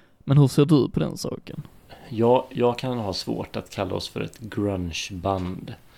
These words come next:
Speaker 2: Mest för att den termen, det ordet liksom är så sammankopplat med just den scenen i Seattle, eller just den tiden och sådär. När jag själv var för liten för att hänga med egentligen några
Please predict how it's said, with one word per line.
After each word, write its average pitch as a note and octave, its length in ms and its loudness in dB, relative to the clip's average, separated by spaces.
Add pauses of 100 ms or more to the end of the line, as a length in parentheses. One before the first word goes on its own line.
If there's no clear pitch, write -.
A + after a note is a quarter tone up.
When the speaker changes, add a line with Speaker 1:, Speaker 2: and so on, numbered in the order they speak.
(460)
Speaker 2:
Mest G2+ 260 -8
för - 160 -4
att G2+ 100 -6
den G2 340 0 (260)
termen, F#2 560 -4
det F#2+ 140 0
ordet F#2+ 500 -4
liksom - 260 -10
är - 60 -6
så - 300 -8 (500)
sammankopplat F#2 920 -4
med F#2+ 160 -4
just F#2 320 -4
den F#2+ 520 -4
scenen F#2 640 -4
i F2 120 -6
Seattle, - 600 -8
eller - 140 -6
just - 240 -8
den - 140 -6 (120)
tiden F#2+ 580 -6
och F#2 80 -8
sådär. - 280 -10 (680)
När G#2 120 -2
jag F#2 160 4
själv G2 320 -2
var F#2+ 300 2
för G2 140 -8
liten F#2 360 -4
för G#2+ 140 -2
att G#2 80 2
hänga G#2 200 -2
med - 280 -4 (120)
egentligen - 760 -10 (100)
några - 360 -10